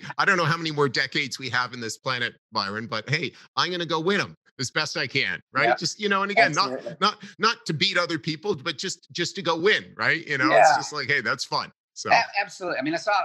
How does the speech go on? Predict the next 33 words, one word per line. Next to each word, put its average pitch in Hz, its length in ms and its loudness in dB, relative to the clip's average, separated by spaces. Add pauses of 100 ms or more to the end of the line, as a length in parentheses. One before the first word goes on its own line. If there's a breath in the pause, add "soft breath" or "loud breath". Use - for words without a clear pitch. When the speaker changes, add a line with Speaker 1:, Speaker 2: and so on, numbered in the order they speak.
Speaker 2:
I - 20 0
saw 170 240 -2
a 131 60 -8
video 147 280 -8
the 131 120 -12
other 131 100 -16
day, 117 320 -14 (880)
and 120 180 -2
it 110 120 -4
was 123 180 -4
about 117 240 4
a - 20 -18
coach 139 280 -4
saying, 113 400 -8 (880)
"Yes, 151 460 2
it's 143 160 -14
about 160 240 4
working 156 280 -6
hard, 147 440 4 (720)
but 143 120 -4
that's 143 240 0
not 151 220 0
really 143 240 -8
the 135 80 -10
goal." 117 420 -4 (320)
Speaker 1:
Yeah. 110 160 0 (340)
Speaker 2:
Anybody 151 460 2
can 120 200 -14
work 117 180 -10
hard. 131 260 4 (600 soft breath)
You 123 120 -4
gotta 120 220 4
compete. - 500 -10